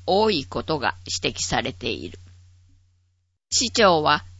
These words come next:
園児数が多い幼稚園は残すという単純な議論でなく、こういう幼稚園にしたいという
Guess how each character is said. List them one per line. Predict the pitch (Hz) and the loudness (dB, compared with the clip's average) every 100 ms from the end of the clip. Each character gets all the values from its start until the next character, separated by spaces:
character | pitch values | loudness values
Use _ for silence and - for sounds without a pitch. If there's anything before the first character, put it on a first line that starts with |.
| - - | -20 -4
園 | 226 277 | 0 0
児 | 277 285 | 0 -2
数 | - 190 | 0 0
が | 170 165 - | 0 -2 0
多 | 180 208 | 0 2
い | 196 127 139 | 0 -2 0
幼 | 175 | 2
稚 | 220 - | 0 0
園 | 208 170 | -2 0
は | 131 | -2
残 | 143 151 190 | -4 -4 -4
す | 220 - | -6 -4
と | 156 | -4
い | 135 131 | -4 -4
う | 127 92 - - | -6 -10 -12 -2
単 | 180 214 | -2 0
純 | 226 226 | -2 -2
な | 202 196 | 0 0
議 | 208 | 0
論 | 196 156 123 | 0 0 -4
で | 113 | -6
な | 131 143 | -6 -6
く、 | - 123 - - - - - _ | -8 -12 -12 -18 -20 -20 -20 _
こ | - 233 | -2 0
う | 254 | 0
い | 254 | -2
う | 240 | 0
幼 | 240 240 | 2 2
稚 | 233 - | 2 2
園 | 202 170 | 0 0
に | 139 | -4
し | - | -4
た | - 185 | 2 2
い | 170 | 2
と | 135 | -2
い | 131 131 | -2 -2
う | 127 | -4